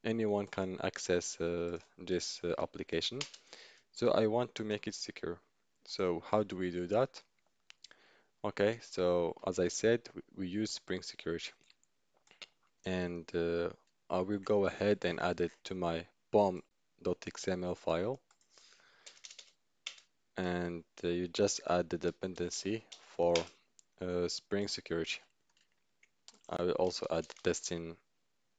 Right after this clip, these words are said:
uh, module. And I import my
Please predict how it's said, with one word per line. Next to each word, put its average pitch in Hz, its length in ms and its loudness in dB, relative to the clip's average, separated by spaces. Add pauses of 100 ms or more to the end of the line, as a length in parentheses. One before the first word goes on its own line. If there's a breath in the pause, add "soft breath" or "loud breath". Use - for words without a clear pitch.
(140)
uh, 87 240 -4
module. 82 460 -6 (1600 soft breath)
And 117 200 4
I 95 160 6 (120)
import 107 720 4 (200)
my 85 480 0